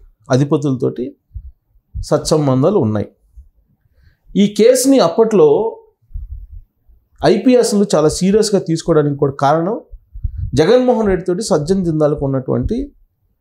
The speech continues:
క్లోజ్ రిలేషన్‌షిప్ అనేది న్యూస్.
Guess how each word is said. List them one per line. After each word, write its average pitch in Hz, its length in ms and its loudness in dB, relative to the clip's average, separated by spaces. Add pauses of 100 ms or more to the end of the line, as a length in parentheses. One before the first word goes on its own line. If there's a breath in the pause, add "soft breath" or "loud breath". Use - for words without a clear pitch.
(260)
క్లోజ్ 208 400 4 (640)
రిలేషన్‌షిప్ 147 640 0
అనేది 131 520 -2 (840)
న్యూస్. 180 540 -2